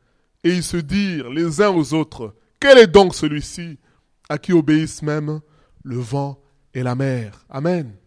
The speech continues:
Voilà les disciples du Seigneur qui sont des hommes de mer, ils connaissent la mer. Pierre était pêcheur, c'était son travail professionnel. C'était pas la première tempête.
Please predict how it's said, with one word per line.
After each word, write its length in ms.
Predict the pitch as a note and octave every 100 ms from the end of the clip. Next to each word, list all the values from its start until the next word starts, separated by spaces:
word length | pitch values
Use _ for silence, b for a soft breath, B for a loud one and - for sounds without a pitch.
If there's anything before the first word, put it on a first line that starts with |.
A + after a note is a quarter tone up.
| _ _ _ _ _ _ _ _ _ _ _ _ _ _ _ _ _ _ _ _ _
Voilà 380 | D#3 C3+ F#3+ A3+
les 80 | F#3
disciples 380 | F#3 - A3
du 80 | E3
Seigneur 540 | E3+ F3 F3 G3 F#3 -
qui 360 | - E3+ D#3 C#3+ _ _ _ _ _ _ -
sont 520 | - G3 G3 F#3 F3+
des 260 | E3 D#3+ G#3
hommes 160 | F#3+
de 100 | E3+
mer, 400 | F3+ G3+ F3+ D3
ils 100 | D3+
connaissent 520 | - G3 G#3 G3 -
la 160 | E3+ F3+
mer. 360 | G#3 G3 D#3+ - _ _ _ _ _ -
Pierre 240 | G#3+ G#3+
était 240 | F3+ G3+
pêcheur, 580 | E3+ G3+ - A3+ G3+ - _ _ _ _ _ _ _
c'était 220 | F3+ G#3
son 180 | - G3
travail 460 | F3+ F#3 G3 D#3+ -
professionnel. 600 | A3+ G#3+ - G#3+ A3 G3+ _ _ _ _ _ _ _ _ _ _ _ _
C'était 260 | _ D3+ E3
pas 120 | F3+
la 80 | E3
première 300 | E3 E3 D#3
tempête. 580 | D3+ D3 G3 - _